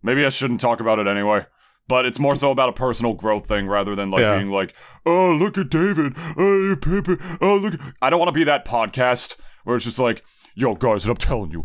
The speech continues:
Speaker 1: her ass was this big. Yo, bro, that's so fu-," I, I will fucking off my, I will rope s-, before I ever become that fucking douchebag podcast where they just talk about women they fucked publicly, like, <laughs> on a fucking, like,
Speaker 2: Or even
Speaker 1: sphere.
Speaker 2: name drop, or even name
Speaker 1: Yeah.
Speaker 2: drop them.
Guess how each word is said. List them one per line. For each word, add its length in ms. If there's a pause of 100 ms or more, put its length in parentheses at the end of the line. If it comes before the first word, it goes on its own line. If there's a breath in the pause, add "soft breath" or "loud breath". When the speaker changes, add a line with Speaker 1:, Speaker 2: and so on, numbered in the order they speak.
(160)
Speaker 1:
her 200
ass 300
was 180
this 300
big. 420 (120)
Yo, 240
bro, 280
that's 180
so 140
fu-," 140 (100)
I, 120 (280)
I 140
will 160
fucking 480
off 260
my, 140 (120)
I 80
will 200
rope 340 (300 soft breath)
s-, 200
before 460
I 120
ever 300
become 380
that 220 (120)
fucking 480
douchebag 640
podcast 640 (220 loud breath)
where 100
they 60
just 180
talk 180
about 220
women 280
they 100
fucked 440
publicly, 680 (400 loud breath)
like, 220
<laughs> 40
on 200
a 80
fucking, 500
like, 200 (120)
Speaker 2:
Or 160
even 200
Speaker 1:
sphere. 40
Speaker 2:
name 300
drop, 320
or 160
even 280
name 200
Speaker 1:
Yeah. 260
Speaker 2:
drop 140
them. 160